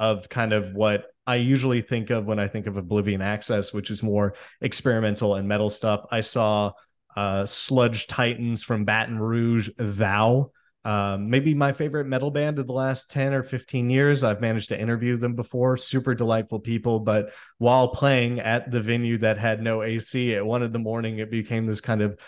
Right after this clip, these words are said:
swampy, hallucinatory nonsense. It was amazing. Uh, the lead singer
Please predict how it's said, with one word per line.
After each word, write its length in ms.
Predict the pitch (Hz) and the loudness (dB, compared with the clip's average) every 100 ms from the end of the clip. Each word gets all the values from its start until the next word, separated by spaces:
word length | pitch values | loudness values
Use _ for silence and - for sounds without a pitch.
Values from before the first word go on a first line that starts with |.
| - _ | -20 _
swampy, 1040 | - - - 110 117 123 123 123 113 107 107 _ _ | -2 -2 0 2 4 2 2 2 2 -2 -6 _ _
hallucinatory 1700 | - 123 117 117 135 - 139 131 113 - 117 120 113 113 107 104 95 - _ | -2 0 0 2 0 0 0 0 -2 -2 0 0 0 -2 -2 -4 -8 -14 _
nonsense. 880 | 107 104 107 113 117 - 104 95 - | -4 0 2 2 0 0 0 0 -6
It 120 | 107 | -6
was 220 | 107 107 | -4 -4
amazing. 720 | 104 101 107 107 101 95 92 95 | -2 0 2 0 0 -4 -4 -6
Uh, 320 | 98 98 95 95 | -4 -2 -2 -2
the 80 | |
lead 260 | 110 123 113 | -2 0 0
singer 640 | - - 117 113 110 104 | -2 -2 0 2 2 0